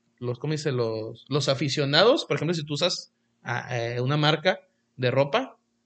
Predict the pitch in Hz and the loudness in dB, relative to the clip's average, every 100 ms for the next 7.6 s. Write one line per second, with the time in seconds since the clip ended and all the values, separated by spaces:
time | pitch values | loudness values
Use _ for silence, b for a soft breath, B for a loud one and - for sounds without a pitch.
0 | _ _ _ _ _ _ _ _ 139 143 | _ _ _ _ _ _ _ _ 2 4
1 | 151 139 127 131 139 139 120 127 127 127 | 4 0 0 0 2 0 0 -2 -2 -2
2 | 117 113 113 120 143 135 127 131 139 143 | -2 -6 -6 -6 -6 -6 -6 -8 -8 -8
3 | 147 123 127 113 110 131 - _ 143 131 | -8 -4 -4 -4 -8 -14 -20 _ -6 0
4 | 151 185 175 151 160 208 262 - - _ | 2 4 6 6 6 8 6 4 -14 _
5 | _ _ 131 127 131 151 160 156 165 151 | _ _ -10 -8 -4 -4 -2 0 0 2
6 | 156 151 151 151 165 165 165 160 170 156 | 0 0 -2 4 2 2 2 4 4 -2
7 | 147 151 170 175 151 123 | -4 -6 -2 -2 -2 -4